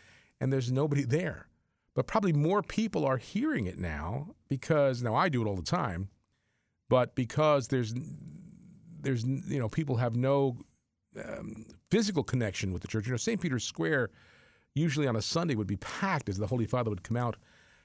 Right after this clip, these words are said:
from his apartment window there and give the, give the Angelus message. Well, there's nobody there now, but he's giving it, and I think more people are he-, listening to it and hearing. Well, I hope they're listening to it,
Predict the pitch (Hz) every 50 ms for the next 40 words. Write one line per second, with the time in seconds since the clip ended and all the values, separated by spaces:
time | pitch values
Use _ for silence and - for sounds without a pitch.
0 | _ - 127 117 98 101 95 - 123 120 113 107 104 107 110 135 143 131 113 101
1 | 104 104 101 95 90 90 101 101 85 - 87 - - - 113 95 95 92 95 110
2 | 147 160 131 107 98 - - - 92 - 101 104 101 104 123 135 135 113 101 110
3 | 135 147 147 147 135 131 156 196 185 131 98 82 - - 196 - - _ _ _
4 | _ _ _ _ _ _ _ _ _ _ - 107 110 104 101 104 139 185 180 147
5 | 120 120 120 110 107 139 135 123 120 131 147 123 147 139 117 117 107 98 - -
6 | - - - - 104 147 190 - - 156 123 110 - - 117 117 98 98 87 -
7 | 160 220 208 - - 98 101 98 120 - - 143 117 113 104 87 90 85 80 85
8 | 82 87 101